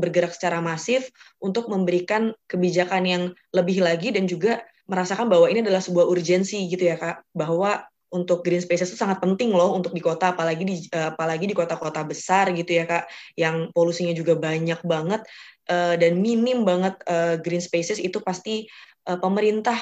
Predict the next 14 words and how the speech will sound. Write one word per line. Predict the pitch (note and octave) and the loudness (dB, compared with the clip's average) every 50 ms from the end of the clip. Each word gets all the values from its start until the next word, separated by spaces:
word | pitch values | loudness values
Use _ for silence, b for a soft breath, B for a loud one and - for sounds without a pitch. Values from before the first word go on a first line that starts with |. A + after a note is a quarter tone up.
| - - - | -8 -10 -6
perlu, | - G#3+ G#3 A3 A#3 A#3+ A#3 - - _ _ _ - - - - | -4 -2 0 2 2 2 0 -2 -4 _ _ _ -18 -18 -12 -6
eh, | - F3 F3 F3 F3 E3+ F3 | -4 -2 -2 0 0 0 0
mengusung | F3+ F#3 F#3+ F#3+ F#3 - G#3 G3 G3 | 0 0 0 -2 -2 -4 -4 -2 -2
peran | F#3+ - F#3+ F#3 F#3 F#3 F3+ | -2 -2 -2 -2 0 0 0
yang | F3+ | 0
lebih | F3+ F3+ F3 E3+ E3 E3+ E3+ | 0 0 0 0 -4 -6 -4
besar | E3+ F3+ F3 G3 F3+ F3 | -4 -4 -4 -2 -2 -2
lagi | F3 E3+ E3+ E3+ E3+ G3 G#3+ G#3+ G#3 B B B B B - | -2 -2 -2 -2 -4 -4 -4 -6 -8 B B B B B -6
untuk | F#3+ F#3+ F#3+ - G#3+ G#3+ - - | -6 -4 -2 -4 -4 -6 -6 -8
terbentuknya | - F#3 F3+ F3 F3 F3 F3+ G3 G3+ | -4 0 0 0 0 0 0 -2 0
green | F#3 F3+ F3+ | 0 0 0
spaces | F3+ F3 E3+ E3+ E3+ - | 0 0 -2 -2 -2 -4
di | - F3+ | -4 -2
kota-kota. | F3 E3 E3+ E3 - D#3+ D#3+ - - D#3 - | -2 0 -2 -2 -4 -6 -6 -6 -6 -8 -8